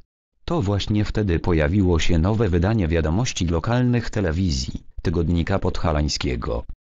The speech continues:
W serwisie poruszono problem śniegu zgarnianego na chodniki przez pługi. Mieszkańcy Podhala pod groźbą mandatu musieli sami zadbać o ich odśnieżanie.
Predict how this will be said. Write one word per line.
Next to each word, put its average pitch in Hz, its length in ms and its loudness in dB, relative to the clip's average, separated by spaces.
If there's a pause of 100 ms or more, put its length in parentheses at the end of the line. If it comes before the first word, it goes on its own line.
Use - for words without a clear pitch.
(120)
W - 100 -8
serwisie 101 500 -2
poruszono 90 560 0
problem 82 420 2
śniegu 92 460 0
zgarnianego 90 680 2
na 85 160 0
chodniki 101 560 0
przez - 320 -2
pługi. 65 560 -4 (480)
Mieszkańcy 107 600 0
Podhala 95 520 0
pod 73 220 0
groźbą 78 540 0
mandatu 90 520 2
musieli 85 420 0
sami 117 420 0
zadbać 80 600 -2
o - 120 -2
ich 117 280 -2
odśnieżanie. 90 840 0